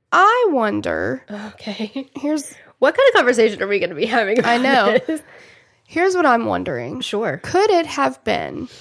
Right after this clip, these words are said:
Speaker 1: there's no way to carbon date those poops and tell exactly what
Speaker 2: <laughs>
Speaker 1: time they happened, right?
Speaker 2: Right.
Speaker 1: So what I'm wondering is, some people,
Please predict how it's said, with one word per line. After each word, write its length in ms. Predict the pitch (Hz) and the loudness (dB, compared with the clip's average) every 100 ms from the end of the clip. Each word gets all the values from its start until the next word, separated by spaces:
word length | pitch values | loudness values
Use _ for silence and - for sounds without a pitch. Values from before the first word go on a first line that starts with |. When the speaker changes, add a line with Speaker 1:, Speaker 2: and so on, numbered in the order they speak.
| _ | _
Speaker 1:
there's 200 | 285 294 | -4 -2
no 240 | 302 339 359 | 2 4 4
way 180 | 269 247 | 2 0
to 80 | |
carbon 440 | 240 - 226 220 214 | -2 -4 -4 -2 -4
date 240 | 208 202 | -6 -6
those 200 | 185 156 | -6 -8
poops 460 | - - - - - | -8 -10 -10 -12 -10
and 100 | 214 | -8
tell 220 | 220 208 | -6 -2
exactly 460 | 208 226 202 214 208 | 2 4 4 0 2
what 200 | 208 - | 2 0
Speaker 2:
<laughs> 0 | |
Speaker 1:
time 360 | - 262 247 | 0 2 2
they 180 | 240 226 | 4 2
happened, 540 | 220 196 - - - 220 | 2 -2 -2 -6 -6 -2
right? 500 | 214 208 240 302 - - | -2 2 0 0 -6 -10
Speaker 2:
Right. 380 | - - - 359 - | -8 -8 -8 -10 -10
Speaker 1:
So 360 | - 302 277 | -2 2 4
what 120 | 269 269 | 4 4
I'm 280 | 277 339 330 | 4 4 4
wondering 500 | 254 233 220 214 220 | 2 0 -2 -4 -4
is, 400 | 214 208 208 214 | -2 -2 -4 -6
some 380 | - 302 381 | -2 0 2
people, 720 | 403 277 240 - 226 220 226 | 0 -4 -4 -4 -2 -2 -6